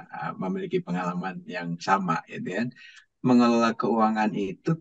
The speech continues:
kadang tidak memerlukan kepinteran secara intelektual,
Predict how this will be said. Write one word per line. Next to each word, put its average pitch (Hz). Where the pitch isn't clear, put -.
kadang -
tidak -
memerlukan 113
kepinteran 101
secara 101
intelektual, 95